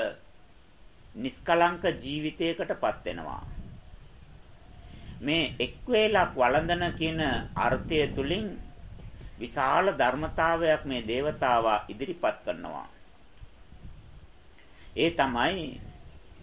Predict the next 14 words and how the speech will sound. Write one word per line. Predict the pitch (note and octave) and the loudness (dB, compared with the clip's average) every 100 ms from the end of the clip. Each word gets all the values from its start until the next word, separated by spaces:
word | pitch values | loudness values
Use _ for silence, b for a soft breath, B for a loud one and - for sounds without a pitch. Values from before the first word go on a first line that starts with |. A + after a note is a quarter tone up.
| - - - - | -16 -14 -12 -6
එක් | - C3 | -4 -4
වේලක් | - G3+ G3 E3+ D#3 | 0 2 6 4 6
වළඳනවායි | B2 B2+ C#3 D3 C#3+ C#3 | 4 4 0 2 2 2
කියලා | C#3+ B2 | 2 0
කියන්නේ | A2+ A#2+ B2 D#3+ G3+ F#3 C3 - - - | 2 2 2 2 -2 -2 -4 -8 -10 -4
එකක්, | A#2 - A#3+ G3 - - - | -4 2 4 4 2 -16 -12
එහෙම | - A#2 C#3+ | -2 0 0
නැත්නම් | C#3+ C3+ - E3+ D#3+ - | 0 0 4 4 4 -2
එක | A#2 - F3+ | -4 0 0
මොහොතක | B2+ D3 D#3+ - A3 A#3 A#3 | 2 4 4 2 0 4 4
ආහාර | - C3+ D#3+ F#3 F3+ G#3+ A#3 | 4 2 2 4 4 4 4
ගන්නවා | D#3 D3+ B2 A2 | 2 2 0 -2
කියන | G#2 F#2+ F2+ | -2 -8 -8
එක. | D#2+ | -12